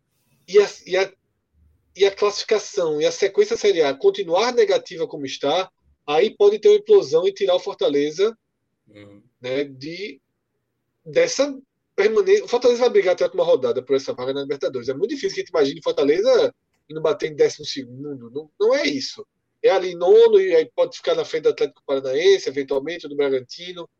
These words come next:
Speaker 1: que, que aí transformaria em G oito ou décimo. Mas isso já é o recorte o mais negativo que a gente consegue enxergar pro Fortaleza hoje, tá?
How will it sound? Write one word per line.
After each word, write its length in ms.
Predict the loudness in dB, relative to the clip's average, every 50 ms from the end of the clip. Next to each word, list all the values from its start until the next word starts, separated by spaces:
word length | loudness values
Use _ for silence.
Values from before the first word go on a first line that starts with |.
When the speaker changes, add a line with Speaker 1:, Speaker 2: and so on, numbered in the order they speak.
| _ _ _ _ _ _ _ _ _ _ _
Speaker 1:
que, 200 | -4 -4 -4 -4 _ _ _ _
que 100 | 2 2
aí 160 | 2 2 0 -4
transformaria 520 | -12 -12 -8 -4 -2 -2 0 0 0 -2
em 40 | -2
G 160 | -2 0 0
oito 640 | 2 2 2 0 0 -2 -2 -4 -6 -8 -12 -12 -12 _ _ _ _ _ _ _ _ _ _ _ _
ou 120 | -6 -4
décimo. 1000 | -2 0 2 4 4 4 2 0 -4 -8 -10 -10 -10 -10 -12 -14 -16 -18 -20 -20 _ _ _ _ _ -10
Mas 200 | -8 -8 -8 -8
isso 200 | -8 -6 -4 -2
já 100 | 0 0
é 20 | 0
o 40 | 0
recorte 540 | -2 -6 -8 -6 -6 -6 -6 -8 -12 -14 _ _ _ _ _ _ _ -10
o 100 | -10 -8
mais 260 | -2 0 0 0 0
negativo 440 | 0 0 2 2 0 0 -2 -4 0
que 60 | 0
a 40 | 0
gente 140 | 0 0 -2
consegue 360 | -2 -2 -2 0 -4 -6 -4
enxergar 580 | -4 -2 -2 -2 -2 0 -2 -2 -2 -2 -4 -10 _ _ _ _ _ _ _ _ _
pro 100 | -14 -8
Fortaleza 580 | -6 -4 -2 0 0 0 2 2 2 2 0 -2 _ _ -2
hoje, 520 | 2 4 4 4 2 0 -6 -10 -12 -18 _ _ _ _ _ _
tá? 240 | -16 -14 -14 -14 -14